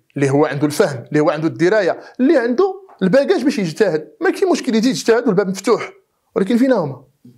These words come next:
فينا هما؟ قلال على رؤوس الاصابع. واذا كانوا شكون اللي كيقول لهم اجي يجتهدوا؟ فينا هو اللي كيعيط لهم باش يجتهدوا؟ فينا هما؟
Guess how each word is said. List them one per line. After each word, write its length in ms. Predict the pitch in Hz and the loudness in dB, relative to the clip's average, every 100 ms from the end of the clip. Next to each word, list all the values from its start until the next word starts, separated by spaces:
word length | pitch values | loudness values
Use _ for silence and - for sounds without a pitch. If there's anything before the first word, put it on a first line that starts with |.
| _ _ _ _ | _ _ _ _
فينا 240 | - 349 | -2 0
هما؟ 180 | 208 151 - _ 139 - - | 0 -4 -12 _ -20 -12 0
قلال 300 | 269 320 254 | 2 4 2
على 140 | 240 | 2
رؤوس 240 | 226 190 - | 0 -4 -6
الاصابع. 440 | 156 151 139 - - - | -2 -2 -2 -6 -10 0
واذا 200 | 233 269 | 2 2
كانوا 320 | 285 277 294 320 | 2 2 2 0
شكون 180 | - | 2
اللي 120 | 262 226 | 2 2
كيقول 160 | 214 | 4
لهم 120 | 214 | 4
اجي 120 | 196 165 | 2 -2
يجتهدوا؟ 380 | - 151 120 - _ - - _ _ - | 0 -2 -2 -10 _ -20 -20 _ _ -4
فينا 240 | - 370 | 2 2
هو 120 | 370 | 2
اللي 100 | 330 | 2
كيعيط 320 | - 214 220 220 | 2 0 2 0
لهم 100 | 202 | 0
باش 140 | 190 | 0
يجتهدوا؟ 380 | 147 - 131 135 | -2 -2 -2 -4
فينا 220 | 214 190 | -2 -2
هما؟ 140 | 123 | -2